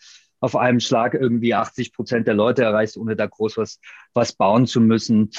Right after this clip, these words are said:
Das Risiko, dass die das jetzt irgendwie plötzlich wieder abschalten, weil die sagen, „Ist doof“, sehe ich nicht, weil ich glaube, dass das wirklich in den nächsten Jahren der, der Zukunft-Case von WhatsApp sein wird, weil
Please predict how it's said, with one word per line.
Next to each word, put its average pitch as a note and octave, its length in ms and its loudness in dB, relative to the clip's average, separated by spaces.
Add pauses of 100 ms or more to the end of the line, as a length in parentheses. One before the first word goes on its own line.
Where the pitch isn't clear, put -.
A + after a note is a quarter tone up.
(320)
Das C#3+ 420 -4
Risiko, F3 380 2
dass D#3+ 240 -2
die D#3+ 100 0
das D#3 160 -2
jetzt D#3 140 -2
irgendwie D3 220 0
plötzlich C#3 360 -4
wieder C3 220 -4
abschalten, D#3 360 -4
weil C#3 100 -2
die C3 80 -2
sagen, C3 340 -4
„Ist - 260 -12
doof“, D#3 340 -2
sehe D#3 300 -2
ich D3 240 -6
nicht, D#3 320 -4
weil C3+ 260 -4
ich - 180 -10
glaube, D3 280 -2
dass C3+ 200 -4
das C#3 180 -6
wirklich C#3 360 -4 (480)
in D3+ 220 0
den C#3 220 2
nächsten C#3 400 -2
Jahren C3 240 -2
der, B2 240 -4
der A2+ 220 -6
Zukunft-Case B2+ 920 -4
von G#2 240 -2
WhatsApp G#2+ 440 -4
sein A#2 360 0
wird, B2+ 200 0
weil C#3 420 -2